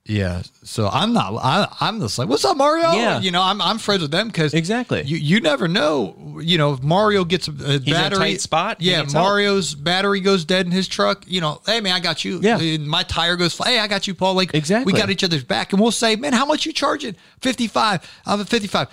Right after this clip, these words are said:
Speaker 1: And there's a mutual respect between me and Mario
Speaker 2: Yeah.
Speaker 1: or me and whoever. I'm not gonna undercut you. Like,
Speaker 2: Exactly.
Speaker 1: you know, that's your property, whatever.
Speaker 2: Yep.
Speaker 1: If, if that, like,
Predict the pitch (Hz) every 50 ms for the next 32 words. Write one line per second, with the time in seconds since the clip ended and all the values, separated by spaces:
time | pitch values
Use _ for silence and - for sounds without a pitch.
0 | - - - - 190 214 233 208 208 180 175 190 214 196 - 185 170 143 - -
1 | - 190 185 - 165 - - 151 139 147 165 160 143 123 131 139 147 156 156 156
2 | 156 196 247 - - 120 139 156 165 160 151 143 160 170 180 190 175 165 - -
3 | - - _ - - 214 240 269 262 240 - - 156 - - 139 147 143 143 131
4 | - - 131 110 - - 151 170 180 175 156 151 - - - - - 160 147 143
5 | 147 135 123 113 - 180 190 190 190 196 175 156 151 135 135 165 214 226 202 -
6 | 214 208 190 - 202 190 180 175 180 175 175 170 165 160 - - 120 143 165 170
7 | 160 139 127 120 127 127 123 123 - - 139 139 117 110 113 113 - 151 143 139
8 | 202 202 190 - - - - - 156 156 180 170 156 - -